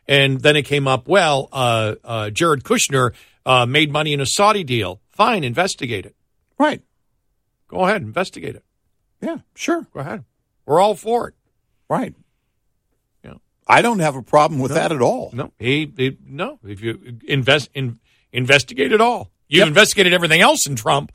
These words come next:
Speaker 2: Right.
Speaker 1: about Trump. Why wouldn't you, why wouldn't you investigate this?
Speaker 2: Why?
Speaker 1: You know, go
Speaker 2: It,
Speaker 1: ahead, investigate
Speaker 2: look,
Speaker 1: it.
Speaker 2: I, and, and that's it.
Speaker 1: <clears throat> If there are
Speaker 2: Because I, because you look at it and, and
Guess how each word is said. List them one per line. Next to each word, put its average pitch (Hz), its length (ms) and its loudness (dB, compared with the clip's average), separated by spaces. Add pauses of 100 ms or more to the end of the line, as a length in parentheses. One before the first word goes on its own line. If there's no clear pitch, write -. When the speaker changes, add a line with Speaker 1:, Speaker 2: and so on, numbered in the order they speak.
Speaker 2:
Right. 175 160 6
Speaker 1:
about 151 240 8
Trump. 165 300 2
Why 170 140 8
wouldn't 185 280 0
you, - 120 -4
why 170 160 6
wouldn't 185 200 2
you 170 100 0
investigate 190 540 2
this? 185 460 -2
Speaker 2:
Why? 147 500 4
Speaker 1:
You 165 80 -10
know, 175 200 -4
go 151 140 8
Speaker 2:
It, 208 80 4
Speaker 1:
ahead, 294 180 -2
investigate 180 480 4
Speaker 2:
look, 101 100 -6
Speaker 1:
it. 156 220 2
Speaker 2:
I, 160 40 10
and, 180 220 4
and 160 160 2
that's 165 260 0
it. 202 320 2
Speaker 1:
<clears throat> - 60 -12
If 175 220 2
there 160 100 8
are 180 40 8
Speaker 2:
Because 160 460 6
I, 151 480 4
because 139 360 -2
you 139 120 -4
look 165 220 -2
at 131 160 0
it 120 160 -6
and, 113 540 0
and 107 560 -4